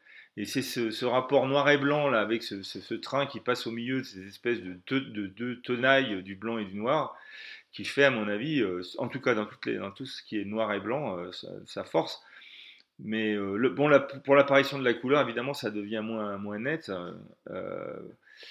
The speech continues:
surtout quand ça se passe à l'intérieur dans Terminus, mais bien que l'extérieur soit à nouveau noir et noir. Dès qu'ils sont à l'extérieur, il y a pas, il y a plus de, il y a plus de, il y a plus de, de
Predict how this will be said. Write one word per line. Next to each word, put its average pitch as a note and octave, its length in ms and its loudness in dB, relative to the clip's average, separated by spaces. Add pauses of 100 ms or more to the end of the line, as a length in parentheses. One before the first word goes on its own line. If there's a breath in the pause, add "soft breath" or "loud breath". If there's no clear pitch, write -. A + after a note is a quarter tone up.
(160 loud breath)
surtout B2+ 260 -10
quand C3 120 -2
ça B2 140 -4
se - 60 -8
passe A#2+ 240 -2
à A2 40 -4
l'intérieur G#2+ 460 -2
dans F#2+ 100 -4
Terminus, A#2+ 540 -6
mais A2+ 120 -10
bien B2+ 220 0
que C3+ 80 -8
l'extérieur A#2 440 0
soit G#2 200 -4
à G#2 40 -4
nouveau G#2+ 260 -4
noir G#2+ 200 -2
et B2 40 -4
noir. A2+ 260 4
Dès C#3+ 120 2
qu'ils D3 140 -6
sont C#3 200 -2
à B2+ 40 2
l'extérieur, A#2 580 2
il G#2 60 0
y G2+ 40 0
a F#2+ 40 0
pas, D3 180 0
il A2+ 60 -2
y - 20 2
a G2 60 0
plus C3+ 180 -10
de, G2 160 -6
il - 60 -8
y F#2 60 -4
a - 40 -8
plus B2 200 -16
de, F#2 380 -12
il F2+ 60 -14
y F#2 60 -8
a E2+ 40 -8
plus G#2+ 180 -14
de, F#2 120 -16
de G2 280 -16